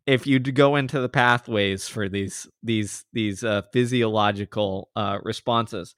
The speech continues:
how complex it is. Okay, and it's not just, you know, we look at things like,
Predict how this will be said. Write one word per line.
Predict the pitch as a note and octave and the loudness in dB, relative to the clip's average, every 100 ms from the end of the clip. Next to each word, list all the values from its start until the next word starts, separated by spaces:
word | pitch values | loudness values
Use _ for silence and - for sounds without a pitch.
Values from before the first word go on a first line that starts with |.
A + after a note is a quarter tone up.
| _ _ | _ _
how | - C#3 D3 | 2 4 4
complex | D3 B2+ A2+ G#2+ G#2 - | 0 -2 -2 -6 -6 -10
it | - - | -14 -14
is. | - - _ _ _ _ _ _ _ - | -18 -20 _ _ _ _ _ _ _ -2
Okay, | C3+ A#2+ - - - - | 4 4 2 -10 -10 2
and | E3 D#3+ C3 - _ _ _ _ _ _ _ | 4 4 -2 -14 _ _ _ _ _ _ _
it's | - D3 F#3 | 2 2 0
not | G3 F#3+ - | 0 0 0
just, | F#3 E3 C#3+ - - - - _ _ _ _ | 2 2 0 -8 -14 -20 -20 _ _ _ _
you | - D3+ | -4 0
know, | C#3+ C3+ | 0 0
we | C3+ C#3 | 0 0
look | C#3+ C#3+ | 0 2
at | C3 B2 A#2+ - | 2 4 2 -2
things | C#3+ C3 A#2 | -6 -4 -4
like, | B2+ A2 G#2 | 2 2 2